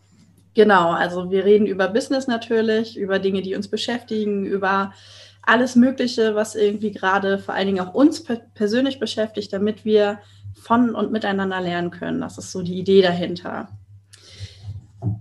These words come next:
Ich hab heute zu Gast mein allererster Podcast-Gast. <laughs> Nana. Nana ist Podcasterin mit ihrem, äh, Podcast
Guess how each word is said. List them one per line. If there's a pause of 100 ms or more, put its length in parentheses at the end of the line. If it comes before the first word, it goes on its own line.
(140)
Ich
hab
heute
zu
Gast (120)
mein
allererster
Podcast-Gast. (280)
<laughs>
Nana.
Nana
ist (160)
Podcasterin
mit
ihrem,
äh, (360)
Podcast